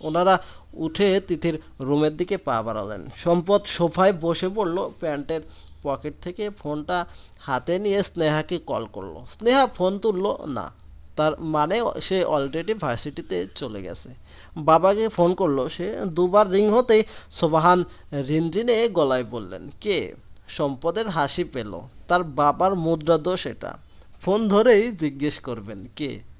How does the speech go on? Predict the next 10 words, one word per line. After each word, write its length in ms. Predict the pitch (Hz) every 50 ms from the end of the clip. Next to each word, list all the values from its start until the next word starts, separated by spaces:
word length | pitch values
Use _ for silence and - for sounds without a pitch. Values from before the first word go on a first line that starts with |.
| - 156
যতবার 540 | 143 143 139 127 - - 135 135 156 165 180
ফোন 280 | 175 - 175 175 180 185
করবে 360 | 196 208 208 208 247 349 -
ততবার 480 | - 240 220 202 - 180 165 170 165 - - - - - - - 143 131
বলবেন 400 | 143 139 135 120 127 131 127 120
কে। 220 | - - 117 - - - - - - - - - -
সম্পদ 340 | 147 143 139 131 156 160 156 - - - -
হাসি 420 | - - 135 120 113 117 - 160 165
থামিয়ে 440 | 160 175 170 165 170 185 202 214 208
বলল, 440 | 156 127 110 98 80 85 73 50